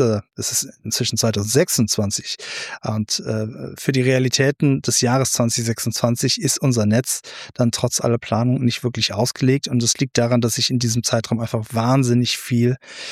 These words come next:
verändert hat, auch auf politischer Ebene. Er sprach zum Beispiel davon, dass nachdem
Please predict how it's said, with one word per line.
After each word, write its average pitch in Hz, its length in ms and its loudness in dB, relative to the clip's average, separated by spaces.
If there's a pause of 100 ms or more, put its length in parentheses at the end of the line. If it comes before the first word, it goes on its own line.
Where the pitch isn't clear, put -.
(180)
verändert 135 480 0
hat, 131 160 2
auch 127 200 2
auf 127 180 -2
politischer 139 600 0
Ebene. 123 460 4 (480)
Er - 140 0
sprach - 340 -2
zum 131 160 2
Beispiel 113 360 0
davon, 117 420 0
dass 107 280 0
nachdem 113 680 0